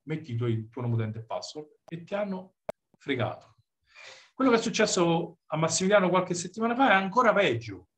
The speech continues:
Era un S M S automatico. Come ha, Massimiliano ha cliccato su quell'S M S, è partito in funzione un software,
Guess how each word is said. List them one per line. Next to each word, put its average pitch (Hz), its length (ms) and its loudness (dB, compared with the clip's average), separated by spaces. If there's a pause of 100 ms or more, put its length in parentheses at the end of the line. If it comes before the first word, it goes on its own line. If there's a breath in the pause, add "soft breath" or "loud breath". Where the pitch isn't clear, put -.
(100)
Era 220 180 2
un 185 160 4
S - 140 -2
M 185 280 2
S 220 180 -2
automatico. 147 680 0 (340)
Come 262 280 2
ha, 180 220 4
Massimiliano 175 680 -2
ha 156 100 2
cliccato 160 360 -2
su 147 120 -8
quell'S 151 300 -4
M 131 260 -4
S, - 200 -10 (160)
è 139 120 -16
partito 180 360 -8
in 160 80 -6
funzione 151 300 -8
un 127 60 -10
software, 139 600 -10